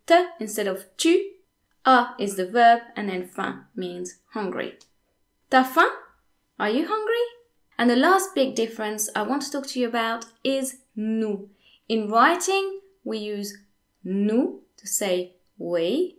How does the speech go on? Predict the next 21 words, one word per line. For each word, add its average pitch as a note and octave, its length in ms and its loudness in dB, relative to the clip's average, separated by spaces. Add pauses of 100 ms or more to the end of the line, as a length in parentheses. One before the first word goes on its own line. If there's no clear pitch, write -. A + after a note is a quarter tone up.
(680)
but F#4 480 4
in F4 180 0
speech, B3 840 0 (500)
most C4+ 460 -6
people C4 280 -2
don't G3+ 460 -8
really G#3+ 260 -4
use B3+ 460 -2
nous. F3+ 320 -8 (480)
They D#4 160 4
use B3+ 440 2 (200)
on B3 300 4 (260)
instead, G#3+ 760 -2 (400)
which G#3 200 -6
is G#3+ 160 -4
the G#3 160 -4
third A3+ 440 0 (300)
person G3 600 -4
singular. - 760 -6 (880)
On. G3 280 -4 (1040)
And G3 340 -4